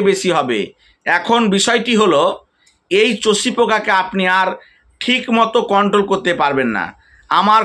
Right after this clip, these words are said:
কথা আপনি হান্ড্রেড পার্সেন্ট মিলিয়ে দেখে নেবেন। আপনি যেটাই স্প্রে করুন না কেন, আপনি আর সাকসেসফুল মোটেও হতে পারবেন না। তাই আমার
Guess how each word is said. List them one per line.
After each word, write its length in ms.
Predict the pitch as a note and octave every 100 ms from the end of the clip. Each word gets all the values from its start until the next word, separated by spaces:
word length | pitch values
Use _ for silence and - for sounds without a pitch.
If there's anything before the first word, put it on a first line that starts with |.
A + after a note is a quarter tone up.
| -
কথা 280 | G3 F#3+ B3 C4+ F#3 C#4
আপনি 240 | - F#3+ D3+
হান্ড্রেড 360 | D#3+ A3+ C4+ C4 B3
পার্সেন্ট 420 | G3+ G3+ F#3 C3+ G#2 - _ -
মিলিয়ে 400 | F#3 A3 G#3+ G3
দেখে 180 | F3+ E3
নেবেন। 260 | D3+ B2+ G#2 F#2+ _ - D3+ G3
আপনি 220 | F#3+ A3+ F#3+ E3+
যেটাই 300 | G#3 A3+ A#3 A3
স্প্রে 160 | - G#3
করুন 160 | G3 F#3
না 60 | F3
কেন, 200 | F3 G#3 C#4+ - - _ D#3 F3+
আপনি 220 | F#3 F#3 F3
আর 80 | E3 -
সাকসেসফুল 640 | F#3 F3+ F#3 E3+ - C4 D4+ - - - C#3+
মোটেও 280 | G3 G3+ A3
হতে 180 | G3 G3 F3+
পারবেন 300 | C#3+ C#3 A#2+ G2+
না। 80 | F2 - _ _ -
তাই 260 | F#3+ B3 C4 F3+ F#3+
আমার 220 | G#3+